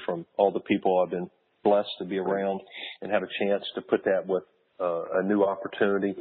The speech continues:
Speaker 1: and into uncharted waters, should we say, and walking into the unknown. The fear of the unknown, as we always say, is the worst fear of all. But I think that it would give me a chance to go back to a place I was familiar with, a place that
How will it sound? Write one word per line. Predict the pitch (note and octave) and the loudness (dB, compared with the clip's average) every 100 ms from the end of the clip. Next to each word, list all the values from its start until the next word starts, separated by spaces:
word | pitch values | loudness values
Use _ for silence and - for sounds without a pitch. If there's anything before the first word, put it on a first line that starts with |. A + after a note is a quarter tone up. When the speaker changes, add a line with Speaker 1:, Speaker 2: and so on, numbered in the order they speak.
| - - - F#2+ | -12 -20 -10 -2
Speaker 1:
and | F2+ E2+ E2+ F#2+ | 0 0 0 -2
into | F#2+ - E2+ E2 | 0 0 -2 2
uncharted | A2 G#2+ - A2 G#2 F#2+ | 0 2 2 2 2 0
waters, | G2 G2+ G2+ G2+ - | 2 2 2 -4 -6
should | F#2+ | -8
we | F2+ F2+ - | -6 -6 -2
say, | G2+ G2+ | -2 -2
and | F#2 | 0
walking | G2 - G2 | -2 -2 -4
into | G2 F#2+ F#2+ F2+ F2+ | -4 -4 -6 -6 -4
the | F#2 | 0
unknown. | G#2 G2+ G2+ G#2 G#2 _ - | 0 2 0 -2 -6 _ -18
The | - | -2
fear | A2+ G#2 | 0 2
of | |
the | G2 | 2
unknown, | G2+ G2+ G#2 G#2 G2+ | 2 2 2 2 0
as | F#2 - | -4 0
we | |
always | G2 F#2+ - | 0 0 -2
say, | |
is | G2 F#2 | -4 -2
the | F#2 | -4
worst | F#2+ - | -2 -2
fear | G#2 F#2+ | -2 -2
of | F#2 | 2
all. | F#2+ G2+ _ - - - - - | 2 0 _ -20 -16 -16 -8 -2
But | G2 | 0
I | G2 | 0
think | - G2+ G2 - | 0 -4 -4 -6
that | F#2+ F#2 F2 _ - _ - | -2 -2 -4 _ -20 _ -2
it | G#2+ | 0
would | G2+ | 2
give | A2+ | 2
me | G#2+ | 2
a | G2+ - | 0 0
chance | G2 F#2+ | 0 -2
to | F2 | -2
go | F#2+ | 0
back | F2 F#2+ F#2+ - | 2 2 2 -2
to | F2+ | -4
a | |
place | - G#2 G2 | 2 2 2
I | F#2+ | -2
was | F2+ - | -4 -2
familiar | G#2 F#2+ F2+ | 2 2 0
with, | F2 F2+ F2 _ - | 0 0 -2 _ -12
a | F#2 | -12
place | - G#2 F#2+ - | 0 2 2 -2
that | F2+ | -4